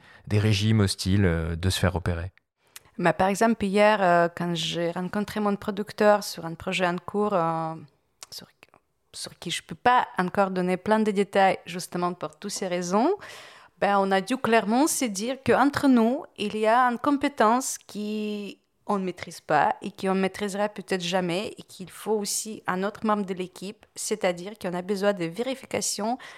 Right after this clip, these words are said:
Speaker 2: des images, d'archives qu'on reçoit des zones de guerre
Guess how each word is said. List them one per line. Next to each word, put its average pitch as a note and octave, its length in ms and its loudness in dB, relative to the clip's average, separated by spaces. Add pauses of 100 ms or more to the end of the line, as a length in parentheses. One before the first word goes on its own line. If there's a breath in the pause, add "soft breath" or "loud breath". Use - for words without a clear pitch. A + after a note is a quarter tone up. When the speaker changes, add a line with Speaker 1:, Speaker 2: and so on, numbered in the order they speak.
(160 loud breath)
Speaker 2:
des A3 260 2
images, G#3 440 4 (120)
d'archives G#3 600 0 (240)
qu'on A#3 180 2
reçoit G3 600 2 (640 loud breath)
des G#3+ 140 0
zones G#3 240 2
de G3+ 100 0
guerre G3 300 4